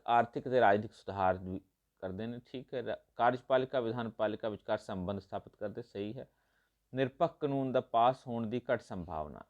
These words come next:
ਇਹ ਨਹੀਂ ਹੈ। ਤੇ ਸਾਡਾ ਆਨਸਰ ਹੈ ਡੀ। ਦਸਵੇਂ ਦਾ ਆਨਸਰ ਕੀ ਹੈ? ਡੀ। ਚਲੋ ਮੂਵ ਕਰਦੇ ਹਾਂ ਅਗਲੇ ਪ੍ਰਸ਼ਨ ਵੱਲ।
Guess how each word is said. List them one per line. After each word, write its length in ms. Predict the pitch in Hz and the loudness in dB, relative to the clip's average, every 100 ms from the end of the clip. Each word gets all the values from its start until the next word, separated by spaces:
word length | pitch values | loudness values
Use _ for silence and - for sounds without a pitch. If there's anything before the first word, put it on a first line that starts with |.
| _ | _
ਇਹ 180 | - 101 | -8 -6
ਨਹੀਂ 340 | 90 80 78 101 | -6 -8 -12 -12
ਹੈ। 180 | 120 127 _ _ _ _ _ | -14 -18 _ _ _ _ _
ਤੇ 80 | _ | _
ਸਾਡਾ 340 | _ 92 85 | _ -8 -6
ਆਨਸਰ 420 | 82 82 92 95 95 | -6 -8 -12 -12 -12
ਹੈ 160 | 110 | -10
ਡੀ। 360 | 87 90 85 76 _ _ | -10 -10 -10 -12 _ _
ਦਸਵੇਂ 280 | 90 - 107 | -10 -6 -2
ਦਾ 120 | 98 | -2
ਆਨਸਰ 220 | 101 107 | -2 -8
ਕੀ 220 | - 127 | -12 -10
ਹੈ? 60 | 196 - _ _ _ 107 | -10 -12 _ _ _ -10
ਡੀ। 280 | 107 95 - _ _ _ _ _ _ _ _ _ _ _ _ _ _ _ _ _ _ _ - | -6 -6 -8 _ _ _ _ _ _ _ _ _ _ _ _ _ _ _ _ _ _ _ -10
ਚਲੋ 140 | 92 | -6
ਮੂਵ 200 | 104 113 | -4 -4
ਕਰਦੇ 260 | 120 104 110 | -4 -4 -4
ਹਾਂ 60 | |
ਅਗਲੇ 120 | 113 | -4
ਪ੍ਰਸ਼ਨ 280 | 110 117 123 | -4 -6 -6
ਵੱਲ। 180 | 113 143 | -6 -8